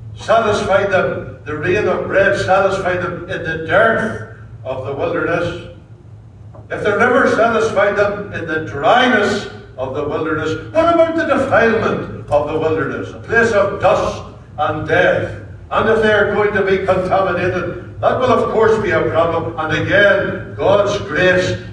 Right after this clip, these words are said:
provided now the red heifer. And the ashes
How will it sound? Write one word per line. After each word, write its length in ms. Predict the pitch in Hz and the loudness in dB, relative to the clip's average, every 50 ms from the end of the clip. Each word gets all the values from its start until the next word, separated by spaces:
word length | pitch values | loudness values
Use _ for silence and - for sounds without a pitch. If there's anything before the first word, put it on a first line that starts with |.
| - - - | -16 -14 -12
provided 640 | 123 120 127 135 151 156 156 160 156 151 151 147 - | -10 -8 -4 -2 0 0 0 0 0 -2 -2 -4 -2
now 360 | 127 139 143 143 139 139 139 135 120 - - - - - - - | 0 2 2 2 2 2 0 -2 -4 -4 -6 -10 -10 -12 -14 -12
the 120 | 117 120 | -12 -8
red 640 | 117 117 151 165 165 170 170 170 170 - - 113 - | -6 -2 0 2 2 2 2 2 0 -2 -4 -6 -4
heifer. 440 | - 139 139 - - - - - - - | -2 -2 -2 -2 -4 -8 -8 -8 -8 -6
And 200 | 156 165 165 165 | -4 -4 -2 -2
the 160 | 160 165 170 | 0 2 4
ashes 440 | 175 175 170 170 - - 165 165 | 4 4 2 0 0 0 0 0